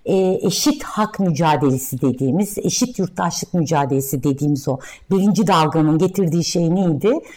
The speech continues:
Kadınların insan hakları kavramını ortaya çıkartmasıydı. Kadınların eşit yurttaş olduğu. Ha, bu hemen gerçekleşti mi? Yirminci yüzyıl boyunca gerçekleşmedi tabii ki. Fakat bu kavram damgasını vurmuş oldu soyut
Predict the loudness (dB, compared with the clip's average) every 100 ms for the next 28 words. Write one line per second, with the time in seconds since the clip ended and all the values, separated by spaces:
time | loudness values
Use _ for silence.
0 | -20 -8 -2 2 2 4 2 2 0 -2
1 | -2 -2 -2 -2 -2 -2 0 0 2 2
2 | 2 0 -2 -4 -4 -6 -6 -6 -8 -6
3 | -6 -6 -6 -10 -14 -20 -18 -10 -2 0
4 | 2 2 0 0 -2 -4 -4 -6 -4 -6
5 | -2 -2 -2 -4 -10 -12 -16 -2 0 2
6 | 4 4 4 4 4 4 2 -2 0 -2
7 | 0 2 2 4 2 2 2 2 0 0
8 | 0 -2 -2 -2 -2 -2 -2 -2 -6 -6
9 | -4 -6 -6 -8 -10 -10 -12 -12 -14 -14
10 | -16 -16 -14 -16 -10 -4 -2 0 0 0
11 | 0 0 0 0 0 0 0 0 -4 -8
12 | -20 -20 -8 0 4 4 4 2 2 2
13 | 4 4 2 2 2 2 2 0 -2 0
14 | 2 2 0